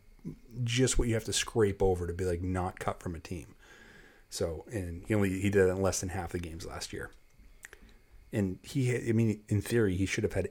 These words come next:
everything. He should have completely taken over this game. Aaron Jones didn't play. I don't know. I, I don't think he's that, and I don't think he's that good. Everyone says that he's kinda like mini Derrick Henry. When it gets cold, he gets better. I don't buy it. I just don't,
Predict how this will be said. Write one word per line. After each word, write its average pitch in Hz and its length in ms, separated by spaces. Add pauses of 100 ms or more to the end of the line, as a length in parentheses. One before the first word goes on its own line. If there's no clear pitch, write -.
everything. 87 460
He 98 80
should 101 160
have - 80
completely 127 360
taken 104 280
over 87 120
this 82 120
game. 90 280
Aaron 101 300
Jones 98 300
didn't 92 240
play. 90 420 (1300)
I 104 100
don't 85 220
know. - 120 (520)
I, 95 260
I - 20
don't 92 200
think 87 200
he's 85 160
that, 87 200 (140)
and 92 260 (100)
I 95 100
don't 87 120
think 85 140
he's 80 120
that 78 160
good. 82 220 (680)
Everyone 98 280
says 87 240
that 90 120
he's 90 120
kinda 92 200
like 87 160
mini 90 340
Derrick 82 340
Henry. 85 320
When 85 140
it 85 60
gets 85 160
cold, 87 640
he 92 120
gets - 220
better. 82 500 (400)
I 90 80
don't 82 140
buy - 140
it. - 140 (320)
I 90 60
just 87 240
don't, 87 240